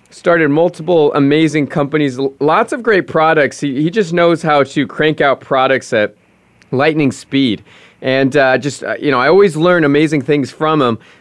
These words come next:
uh, whenever he talks about anything he's doing on, on how he's generating leads or how he's converting them or, or his,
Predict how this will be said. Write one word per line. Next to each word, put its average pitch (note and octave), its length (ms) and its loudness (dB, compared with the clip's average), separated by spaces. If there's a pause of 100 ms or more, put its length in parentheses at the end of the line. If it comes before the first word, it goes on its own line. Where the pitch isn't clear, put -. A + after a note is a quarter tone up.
uh, A#2+ 300 0
whenever D3 340 2
he C3+ 60 2
talks C3+ 320 -2
about B2+ 160 0
anything C#3 360 0
he's A#2 160 -2
doing C3+ 280 2
on, A2+ 280 0
on A2 140 -2
how C#3+ 220 0
he's C3+ 160 2
generating C3 540 0
leads B2 360 0
or G#2+ 80 0
how B2+ 140 0
he's C#3 100 -2
converting B2+ 540 -2
them G#2+ 180 -2
or, F#2+ 160 0
or A2+ 220 -2
his, A#2 280 0